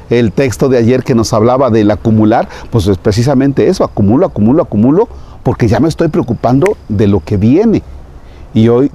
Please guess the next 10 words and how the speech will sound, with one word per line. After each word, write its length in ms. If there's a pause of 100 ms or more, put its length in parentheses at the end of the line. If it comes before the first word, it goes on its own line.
(140)
dice, 440 (180)
a 80
ver, 160
tranquilo, 600 (400)
cada 280
día 180
tiene 280
sus 160
propias 360
preocupaciones. 840